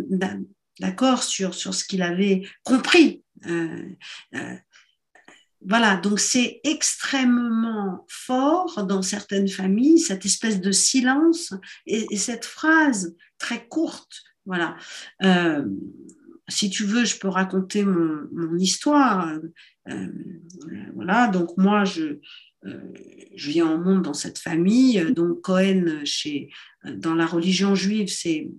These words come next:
c'est les, les, les grands prêtres, hein. Donc, euh, il y a une sorte de, de, de hiérarchie. Il y a les Cohen, les Lévi, et puis ensuite, il y a le peuple Israël, hein. Et donc, les Cohen, c'est, c'est les grands prêtres. Donc, c'est pour ça que je disais,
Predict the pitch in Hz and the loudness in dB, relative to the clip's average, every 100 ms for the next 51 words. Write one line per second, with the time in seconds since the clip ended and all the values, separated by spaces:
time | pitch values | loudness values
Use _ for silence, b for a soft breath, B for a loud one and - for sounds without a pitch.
0 | - - - 165 151 143 131 147 143 156 | -16 -12 -6 -2 -2 -2 -6 -8 -8 -4
1 | 160 175 180 - 247 269 - 185 214 214 | -2 -2 -4 0 2 2 0 0 0 0
2 | 170 170 165 156 151 147 135 B B B | 0 -2 -2 -4 -2 -6 -8 B B B
3 | B 165 - 190 180 143 156 147 147 143 | B -6 -2 -2 -2 -2 -2 -2 -2 -4
4 | 143 B B - 165 180 196 202 - 269 | -4 B B -2 2 4 4 4 2 2
5 | 233 180 156 165 170 190 180 196 247 285 | 2 2 -2 -4 -4 0 2 4 4 2
6 | 302 _ 170 175 170 175 170 208 269 285 | 0 _ -2 0 2 2 2 2 4 4
7 | 185 180 175 180 - 233 - 180 170 170 | 2 -4 -4 -4 -6 -6 -4 -2 -2 0
8 | 202 196 190 175 180 151 131 127 - _ | 2 2 0 -4 -2 -2 -4 -10 -16 _
9 | 170 175 185 _ _ _ _ _ _ - | -8 -6 -8 _ _ _ _ _ _ -12
10 | - 156 156 156 143 160 175 190 - 156 | -8 -2 -2 0 -2 0 2 2 2 -4
11 | - 165 165 160 156 147 147 147 147 - | -2 -2 0 0 -2 -2 -2 -2 -6 -8
12 | - 202 180 170 151 160 202 | -4 -2 -2 -4 -6 0 0